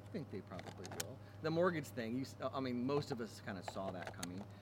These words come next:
And, and, and they, they're pitching it like, "Hey, we wanna give the consumer a consistent experience." Back when, when Greg Schwartz got up on, uh, several stages about a year,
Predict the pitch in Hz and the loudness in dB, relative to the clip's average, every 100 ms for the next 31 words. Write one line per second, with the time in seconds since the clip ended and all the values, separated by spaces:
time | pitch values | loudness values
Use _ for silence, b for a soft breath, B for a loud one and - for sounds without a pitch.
0 | 101 - 120 117 123 110 120 117 107 120 | -8 -2 2 2 0 0 0 0 -2 -4
1 | 117 101 147 147 127 135 110 101 160 113 | -2 -2 -2 0 0 0 -2 -2 0 2
2 | 110 117 110 113 107 107 104 113 110 117 | 2 0 0 0 -2 -4 -4 -2 0 -2
3 | 107 b b - 107 - 98 - - 147 | -4 b b -8 -6 -4 -4 -6 -4 -2
4 | - 139 - - - - 104 90 85 - | -2 -4 -4 -8 -10 -4 -2 -2 -4 -10
5 | - b b b - 143 147 180 147 139 | -12 b b b 12 12 12 12 10 10
6 | 139 113 156 170 - 123 - 110 110 107 | 8 12 12 12 12 12 12 12 12 10
7 | 95 85 - 139 127 123 - 101 95 92 | 8 6 8 10 12 10 10 8 8 6
8 | 95 90 90 90 98 107 107 | 8 8 8 6 8 10 10